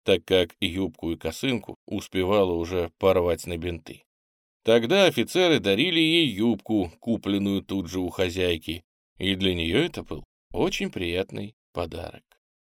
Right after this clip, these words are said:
Однако наш пулемётчик, видимо, уже очень обозлил товарищей. Гранаты стали падать у кургана всё чаще и чаще.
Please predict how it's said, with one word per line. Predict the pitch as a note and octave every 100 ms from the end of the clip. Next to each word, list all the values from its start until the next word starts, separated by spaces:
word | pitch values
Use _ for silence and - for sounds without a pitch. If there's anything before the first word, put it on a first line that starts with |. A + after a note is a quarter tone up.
| _
Однако | - E3 C4 A#3+ C#3+
наш | E3 -
пулемётчик, | - A2 G2+ G3 F#3+ - D#3 -
видимо, | F#2+ A2+ A2 G#2 G#2
уже | G2 G#2 - -
очень | C3 B2 - A2+
обозлил | - A#2+ G#2 G#2+ G#2 B2 A2+ E2+
товарищей. | E2+ E2+ E2 D2+ - - - - _ _ _ _
Гранаты | E2 F2 F2+ G2 A#2+ B2 F#2+
стали | - G#2+ A2+ G2
падать | - A2 A2 G2
у | F#2+
кургана | - F#2+ D#2+ G2+ A#2 A2
всё | - F#2+
чаще | - F2 F2 - A2
и | B2
чаще. | - F3 A2 - -